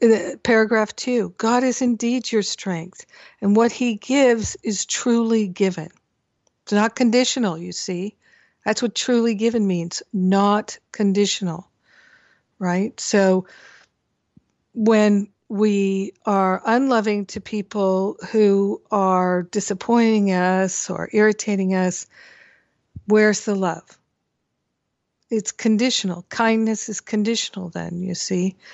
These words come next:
And since what God gives is truly given,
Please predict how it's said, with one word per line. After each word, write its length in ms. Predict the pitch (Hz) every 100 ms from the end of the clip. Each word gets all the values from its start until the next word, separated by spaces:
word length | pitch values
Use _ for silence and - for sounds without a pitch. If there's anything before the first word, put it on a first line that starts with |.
| - - - - _ _ _ _ _ _ _ _ _ _ _ _ _ _ _ _ _ _ _ _ _ _ _ _ _
And 520 | 220 214 208 202 196 185
since 560 | - - 208 - - - - _ _ _ _ _ _ _ _ _ _ _ -
what 280 | 214 202
God 420 | - 214 233 247 240
gives 320 | 226 208 196
is 180 | 185 -
truly 540 | - 311 330 285 202
given, 520 | 190 190 165 165 185